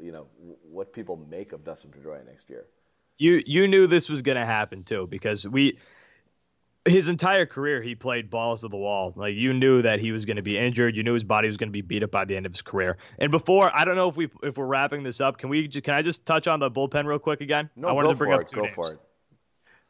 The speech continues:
Speaker 2: Tyler Thornburg, Carson Smith. Carson Smith is back with the Red Sox on a minor league deal, though. He's, he has an invitation to
Speaker 1: I
Speaker 2: big
Speaker 1: saw
Speaker 2: league camp.
Speaker 1: that.
Speaker 2: Carson
Speaker 1: Yeah.
Speaker 2: Smith, I believe, will be back up in the bullpen with the Red Sox. He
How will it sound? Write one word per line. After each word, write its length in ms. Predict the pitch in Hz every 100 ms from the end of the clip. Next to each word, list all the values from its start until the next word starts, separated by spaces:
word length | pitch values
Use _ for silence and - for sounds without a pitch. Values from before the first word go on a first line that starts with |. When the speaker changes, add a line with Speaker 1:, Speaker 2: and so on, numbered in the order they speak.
| _ _ _
Speaker 2:
Tyler 300 | - 160 208
Thornburg, 640 | 208 202 208 202 208 202 190 _ _
Carson 400 | 147 156 156 151
Smith. 380 | - 147 110 -
Carson 320 | 147 160 202
Smith 460 | 196 180 170 160 _ _ -
is 180 | 143 160
back 260 | 165 170 170
with 120 | 160
the 60 | 160
Red 240 | 160 135
Sox 440 | 147 131 127 - _ -
on 140 | 127
a 40 | 123
minor 320 | 123 123 123
league 200 | 113 101
deal, 200 | 104 92
though. 200 | - - _ _ _ -
He's, 160 | 127
he 160 | 120 139
has 140 | 143
an 60 | 151
invitation 460 | 156 165 156 147
to 60 | 139
Speaker 1:
I 60 | 107
Speaker 2:
big 100 | 143
Speaker 1:
saw 120 | 104
Speaker 2:
league 80 | 131
camp. 180 | - -
Speaker 1:
that. 80 | - _ _ _ _ _
Speaker 2:
Carson 320 | 165 165 170 180
Speaker 1:
Yeah. 40 |
Speaker 2:
Smith, 280 | 170 175 165
I 140 | 147
believe, 340 | 131 139 147 117
will 200 | 135 135
be 120 | 139
back 300 | 139 135 143
up 120 | 131
in 60 | 139
the 60 |
bullpen 320 | 120 127 131
with 100 | 127
the 60 | 120
Red 200 | 120 113
Sox. 320 | 131 120 117
He 420 | - 175 180 151